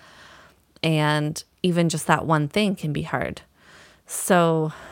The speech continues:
the more complexity that we provide people, like, the more detailed and vast the formulas and,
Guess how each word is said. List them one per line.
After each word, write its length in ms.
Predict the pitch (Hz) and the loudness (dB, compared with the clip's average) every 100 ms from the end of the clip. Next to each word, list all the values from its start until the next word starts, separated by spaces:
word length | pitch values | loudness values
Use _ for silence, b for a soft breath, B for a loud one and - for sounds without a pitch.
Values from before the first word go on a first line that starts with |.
| B B B B B B _ _ - | B B B B B B _ _ -10
the 180 | 160 175 | 0 2
more 300 | 180 185 190 | 4 6 4
complexity 880 | 175 - 175 - 180 - - 170 165 | 4 2 0 2 0 0 0 2 2
that 180 | 160 - | 0 0
we 280 | 165 160 - B B B | 0 0 -4 B B B
provide 600 | - 185 165 151 151 156 | 2 4 6 6 6 0
people, 400 | - 147 - 139 | -2 -6 0 0
like, 200 | 139 139 | 0 -2
the 100 | - | -2
more 480 | 151 156 151 151 147 B B B B B _ _ _ _ _ - _ _ - 180 | 0 2 2 2 -2 B B B B B _ _ _ _ _ -20 _ _ -6 -2
detailed 640 | 220 208 - 202 180 165 - - _ _ - | 2 2 4 6 6 2 -4 -18 _ _ 0
and 340 | 175 156 120 - - | 2 2 -2 -10 -4
vast 640 | 170 180 170 175 - - | 4 6 6 4 -2 -2
the 100 | 165 | -2
formulas 1120 | - 170 160 160 156 156 151 151 151 - - - B B B B - | 0 2 4 4 4 4 4 2 0 -4 -6 -10 B B B B -2
and, 580 | 151 139 135 135 135 | 0 2 0 -2 -6